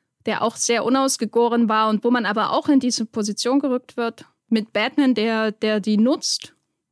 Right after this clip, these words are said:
Man profitiert jetzt davon, dass es genutzt wird. Es ist ja so, als würde man einen Film schauen über jemanden im Heimatschutzministerium oder in der N S A und der ist der Held.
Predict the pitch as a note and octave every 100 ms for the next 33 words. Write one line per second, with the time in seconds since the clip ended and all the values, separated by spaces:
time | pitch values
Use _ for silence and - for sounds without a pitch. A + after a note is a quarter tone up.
0 | - G3 G#3+ A3 G#3+ A3+ _ _ _ _
1 | - A#3 A#3+ A3+ D#4 D4+ C4 A3 - G3
2 | - G3+ G3+ G#3 - G#3+ - G#3 A3 A3+
3 | A#3+ - - D#3 _ _ - A#3 A#3 A3
4 | A#3 A#3 A#3+ B3+ B3 A#3 A#3+ - _ _
5 | - A#3 - C4+ C#4 B3+ A#3 A3+ A3+ A3+
6 | B3+ A#3+ A#3 A3 A#3 C#4 C4+ - G3+ -
7 | G#3 G#3 - G#3+ G#3+ G#3+ G#3+ A3 A3+ G#3+
8 | A#3 A#3 - A#3+ A#3 G3+ G3+ - G#3+ G#3+
9 | A3 -